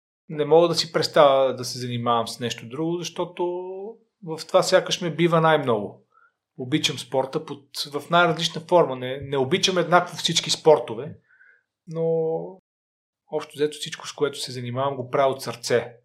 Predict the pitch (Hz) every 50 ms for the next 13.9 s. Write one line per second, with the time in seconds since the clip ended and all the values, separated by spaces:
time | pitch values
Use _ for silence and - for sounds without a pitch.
0 | _ _ _ _ _ _ 170 - - 156 151 143 123 - 131 127 131 139 151 156
1 | 156 151 151 151 - - 147 131 139 156 156 151 165 160 156 156 143 - - -
2 | - - - - 175 156 131 107 - - - _ _ _ _ _ _ _ - 131
3 | 127 127 - 143 135 127 123 135 131 127 135 135 131 123 - - - 135 131 123
4 | 120 127 147 131 123 110 - - - _ _ _ - - - - _ _ _ _
5 | _ _ _ _ _ _ _ _ _ _ _ _ _ _ _ _ _ _ _ 151
6 | 117 147 170 180 170 165 165 - - - - 170 170 170 170 175 175 170 156 -
7 | - 156 151 - 165 165 160 160 - 175 170 170 175 175 180 175 170 165 _ _
8 | - - - - 165 - - - - 175 170 165 160 - - - - - 196 196
9 | 160 - - - - 120 147 - - 160 - - 170 160 165 - 135 110 - -
10 | - - _ _ _ _ _ _ _ _ _ _ _ _ _ _ _ - - -
11 | 123 - - - - - 185 196 190 180 185 185 185 185 185 170 165 165 170 170
12 | 165 160 156 151 151 151 - - - _ _ _ - 139 135 135 135 135 139 135
13 | - 147 143 131 127 127 - - 151 147 143 - - 131 135 156 165 160